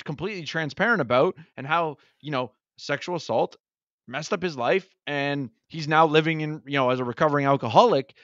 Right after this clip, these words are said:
because of the damage that went on. So my point, though, is that I would actually think most parents would appreciate the, the reserve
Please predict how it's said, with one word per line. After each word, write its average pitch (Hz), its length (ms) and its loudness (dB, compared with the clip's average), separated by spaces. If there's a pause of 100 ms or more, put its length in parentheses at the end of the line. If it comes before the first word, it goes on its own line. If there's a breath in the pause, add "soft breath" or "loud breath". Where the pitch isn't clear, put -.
(340 soft breath)
because 175 280 2
of 170 80 -2
the 151 80 0
damage 160 480 4
that 135 160 -2
went 143 160 -4
on. 135 320 -2
So 190 220 -6 (200 soft breath)
my 185 220 0
point, 294 460 -2
though, 131 280 0
is 110 220 -6
that 117 340 -2 (680)
I 180 260 8
would 208 200 4 (240)
actually 180 640 -2
think 156 360 -6
most 151 420 -4
parents 147 640 -4 (640)
would 160 180 -2
appreciate 160 1120 -6 (920)
the, 135 360 -2
the 135 140 -6
reserve 131 500 -4